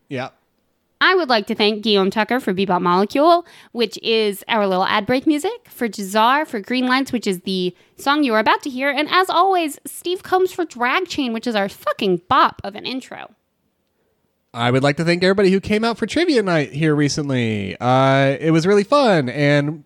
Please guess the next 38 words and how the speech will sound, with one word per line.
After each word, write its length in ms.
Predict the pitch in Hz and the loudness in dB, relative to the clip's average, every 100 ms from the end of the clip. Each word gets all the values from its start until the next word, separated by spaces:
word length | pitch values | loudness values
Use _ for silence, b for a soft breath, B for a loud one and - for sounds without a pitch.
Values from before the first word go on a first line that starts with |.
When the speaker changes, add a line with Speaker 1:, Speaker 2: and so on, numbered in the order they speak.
| - | -2
Speaker 1:
uh, 300 | 147 147 143 | 2 2 2
Jess 220 | 185 175 | 0 -2
and 80 | 185 | 0
I 40 | |
did 120 | 180 170 | 0 0
trivia, 300 | 214 190 165 | 0 2 2
and 80 | |
it 20 | 170 | 0
was 140 | 151 | -2
good. 240 | 202 175 | 2 2
And 180 | 135 147 | 0 -2
next 240 | 170 175 - | -2 -4 -2
time 160 | 190 | 0
we 80 | 185 | 0
do 160 | 190 208 | 2 0
it, 100 | 170 | 2
we'll 200 | 175 180 | 0 0
remember 320 | 180 185 185 | 0 0 -2
to 100 | 180 | -4
say 220 | - 185 | -2 -2
something 280 | 190 175 185 | -4 -6 -4
on 140 | 185 | -4
the 60 | 185 | -4
show 200 | - 202 | -2 -2
before 280 | 180 202 190 | 0 -2 -2
it 40 | |
happens. 680 | 180 175 147 135 117 104 123 | -2 -4 -4 -2 -4 -8 -6
Yay! 540 | 180 160 147 143 131 | -2 0 0 0 -2
It 60 | 123 | -2
was 160 | 127 156 | -2 0
a 20 | |
really 160 | 170 | -2
good 100 | 143 | -2
turnout, 320 | - 131 98 92 | -4 -4 -4 -8
though. 80 | |
It 60 | 82 | -10
was 100 | 85 | -10
fun. 180 | 95 | -10